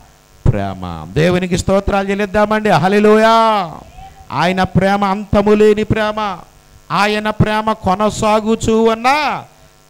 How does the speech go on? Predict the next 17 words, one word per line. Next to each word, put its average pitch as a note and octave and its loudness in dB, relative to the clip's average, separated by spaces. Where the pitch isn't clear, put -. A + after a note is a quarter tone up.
ప్రేమ. F#3 -2
అంత F3 -6
మాత్రమే G3 -2
కాదు, E3 -4
ఆయన D3 -2
ప్రేమ C#3 -2
శాశ్వతమైన C3+ -2
ప్రేమ. G#2+ -4
దేవునికి F3 -2
స్తోత్రం. F#3+ -2
హల్లెలూయా. G3+ 0
దేవుని G3 -4
ప్రేమను F3 -6
గురించి D#3+ -10
చెప్పాలంటే C#3 -10
ఇంకా C3+ -16
అనేకమైన, C#3 -12